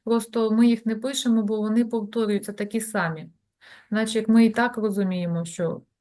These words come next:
це те саме. А можемо написати ось так. А, три ес у першому рівні, три П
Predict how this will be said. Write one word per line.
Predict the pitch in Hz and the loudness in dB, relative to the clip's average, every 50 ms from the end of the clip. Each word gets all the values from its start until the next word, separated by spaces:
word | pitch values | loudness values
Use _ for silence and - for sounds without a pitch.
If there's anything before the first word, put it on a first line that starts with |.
| _ _ _ | _ _ _
це | - - 208 202 196 180 - - - - 196 - _ _ _ _ | -4 0 2 2 2 2 0 -2 -4 -6 -8 -10 _ _ _ _
те | - 202 | -2 0
саме. | 196 - - 180 170 170 170 170 - - _ - - - - - - - - - | 0 0 0 -2 -2 0 -2 -4 -6 -10 _ -20 -20 -20 -18 -18 -18 -18 -8 0
А | - 240 | 4 4
можемо | 240 277 359 359 - 302 277 262 | 4 4 4 0 0 2 4 4
написати | 254 262 262 - - 269 262 262 247 | 4 4 2 2 2 2 4 4 4
ось | 233 214 - | 2 2 2
так. | - 185 170 170 - - _ _ _ _ _ _ _ _ _ | -2 -4 -4 -4 -8 -14 _ _ _ _ _ _ _ _ _
А, | - 202 190 185 185 180 185 180 - _ - | -6 -4 -4 -4 -4 -4 -6 -6 -8 _ -4
три | - 226 247 254 247 240 214 202 220 - | 0 2 4 4 6 4 4 2 2 0
ес | - 226 220 208 202 208 - - - - _ _ _ _ _ _ _ _ _ _ _ _ _ | 0 0 0 0 0 -2 -4 -8 -8 -10 _ _ _ _ _ _ _ _ _ _ _ _ _
у | - 247 233 | -2 0 0
першому | 214 - - - 208 196 190 180 175 - - 240 233 233 254 269 | -2 -2 -4 -2 -2 0 0 -2 -4 -2 4 6 8 8 8 6
рівні, | 262 285 294 285 294 294 294 294 277 - _ _ | 4 0 -2 -4 -4 -4 -6 -6 -8 -12 _ _
три | - 220 226 226 220 208 196 214 - _ _ - | -2 2 4 4 6 4 4 2 -2 _ _ 0
П | - 202 190 170 160 156 | 2 2 2 2 0 -4